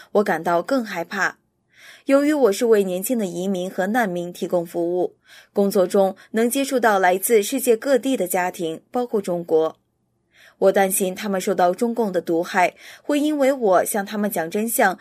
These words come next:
而不再来参加我办的活动。我的心情很沉重，对自己感到失望。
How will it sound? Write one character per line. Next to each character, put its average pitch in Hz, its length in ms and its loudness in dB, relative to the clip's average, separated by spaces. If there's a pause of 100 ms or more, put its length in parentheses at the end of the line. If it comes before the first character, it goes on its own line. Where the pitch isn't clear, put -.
(160)
而 240 120 4
不 247 140 0
再 277 160 -2
来 196 160 2
参 208 200 -4
加 214 280 0
我 175 140 0
办 180 180 -2
的 175 100 -4
活 165 240 2
动。 180 300 0 (760)
我 185 120 2
的 180 100 2
心 214 240 -2
情 185 220 -6
很 165 180 -10
沉 165 260 -8
重， 185 280 0 (240)
对 294 140 -2
自 285 180 -4
己 240 140 -2
感 190 180 -4
到 170 120 -6
失 214 240 0
望。 190 360 0